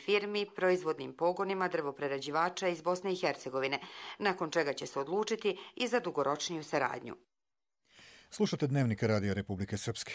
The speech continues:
Speaker 2: Kantonalni sud u Tuzli osudio je danas Tomislava Petrovića na četrdeset godina zatvora uz obavezno psihijatrijsko liječenje zbog šestostrustu-, šestostrukog ubistva u naselju Lipnica kod Tuzle u maju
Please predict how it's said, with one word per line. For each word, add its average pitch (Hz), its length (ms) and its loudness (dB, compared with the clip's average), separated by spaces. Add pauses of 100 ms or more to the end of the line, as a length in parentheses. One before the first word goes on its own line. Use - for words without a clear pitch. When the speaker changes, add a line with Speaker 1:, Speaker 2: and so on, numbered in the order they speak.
(140)
Speaker 2:
Kantonalni 165 600 6
sud 165 220 4
u 139 60 6
Tuzli 143 300 6
osudio 147 360 6
je 135 60 8
danas 143 380 6 (120)
Tomislava 131 460 6
Petrovića 131 640 6
na 117 120 6
četrdeset 117 680 4
godina 98 340 4
zatvora 131 440 8 (360)
uz 160 240 8
obavezno 135 540 8
psihijatrijsko 123 760 4
liječenje 131 480 6
zbog 131 280 6 (220)
šestostrustu-, 143 760 4 (120)
šestostrukog 131 840 4
ubistva 131 440 6 (280)
u 147 60 4
naselju 135 500 6
Lipnica 117 480 4
kod 101 320 2
Tuzle 156 360 6 (240)
u 143 100 6
maju 104 380 6